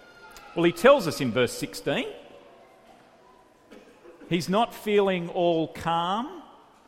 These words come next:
and peaceful. See verse sixteen, we're now on page three. Habakkuk says,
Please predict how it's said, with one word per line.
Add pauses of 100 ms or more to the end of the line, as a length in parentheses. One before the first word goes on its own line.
(360)
and
peaceful. (3000)
See
verse
sixteen,
we're
now
on
page
three. (2000)
Habakkuk
says,